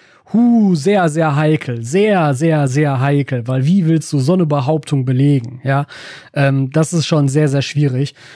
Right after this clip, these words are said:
Und, ähm, aus genau diesem Grund würde ich immer sagen, ich halte es für sinnvoll, ein Aquarium, wenn es erstmal läuft, so wenig wie möglich anzufassen. Ganz, ganz generell.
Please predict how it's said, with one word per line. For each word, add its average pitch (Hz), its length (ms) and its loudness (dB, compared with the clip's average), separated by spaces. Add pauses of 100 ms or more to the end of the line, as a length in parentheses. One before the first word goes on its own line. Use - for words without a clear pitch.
(180)
Und, 135 420 -2
ähm, 135 240 -2
aus 143 260 -4
genau 151 300 0
diesem 151 280 2
Grund 151 380 -2
würde 151 160 0
ich - 100 -6
immer 151 260 0
sagen, 143 420 -2 (100)
ich 185 160 0
halte 277 220 2
es 262 160 -2
für 196 140 2
sinnvoll, 240 520 0
ein 180 240 -2
Aquarium, 175 1000 0
wenn 185 180 2
es 180 140 -2
erstmal 160 420 0
läuft, 185 460 0
so 127 280 -2
wenig 175 460 2
wie 143 80 0
möglich 143 560 0
anzufassen. 151 760 -4 (380)
Ganz, 208 320 0
ganz 208 300 -2
generell. 143 500 -2